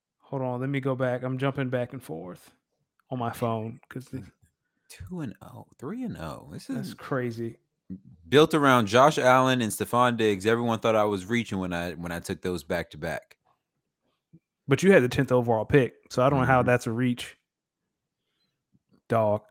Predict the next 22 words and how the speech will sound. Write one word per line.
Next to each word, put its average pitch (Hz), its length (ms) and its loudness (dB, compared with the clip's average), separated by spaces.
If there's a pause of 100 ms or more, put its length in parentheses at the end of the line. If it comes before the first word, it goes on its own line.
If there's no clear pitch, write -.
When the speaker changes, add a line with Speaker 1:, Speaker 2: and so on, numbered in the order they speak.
Speaker 1:
I'm 135 200 0
so 117 420 0 (440)
just 127 220 -10
frustrated. - 600 -8 (720)
But 165 200 8
you're 196 100 12
right. 139 200 12
Like, 135 140 4
I 143 80 8
have 147 200 8
to 143 80 2
trust 139 320 4
that 135 100 -2
the 135 80 2
pendulums 139 380 4
are 131 40 2
gonna 131 160 2
come 139 280 4
and 127 140 0
swing 143 280 0
my 135 160 2
way, 135 420 0